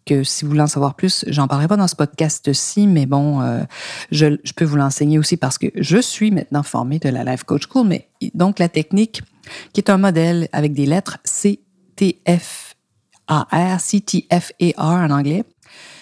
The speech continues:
qui est un petit exercice formidable pour faire bouger dans votre tête.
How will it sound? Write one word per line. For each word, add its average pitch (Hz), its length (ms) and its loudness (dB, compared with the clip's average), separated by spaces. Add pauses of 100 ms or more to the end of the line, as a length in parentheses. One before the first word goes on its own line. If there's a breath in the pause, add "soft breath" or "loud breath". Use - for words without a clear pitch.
(140 loud breath)
qui - 80 0
est - 100 -4
un 185 100 6
petit - 760 -2
exercice 170 640 -2
formidable 185 840 0
pour 165 140 -2
faire 185 220 0
bouger 180 260 4
dans 147 100 4
votre 127 140 -2
tête. - 200 -10